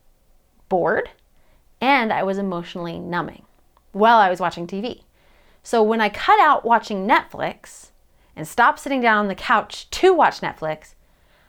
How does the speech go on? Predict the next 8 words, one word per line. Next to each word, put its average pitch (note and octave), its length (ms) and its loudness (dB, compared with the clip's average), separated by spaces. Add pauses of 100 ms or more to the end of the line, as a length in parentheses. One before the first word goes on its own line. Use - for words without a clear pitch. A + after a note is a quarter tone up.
(220)
I C4 180 2
discovered D4+ 640 0 (100)
I C#4 300 2
wasn't G4 460 0
hungry E4 560 -2
in F#3+ 120 -6
the E3 160 -10
evenings. A2 600 -16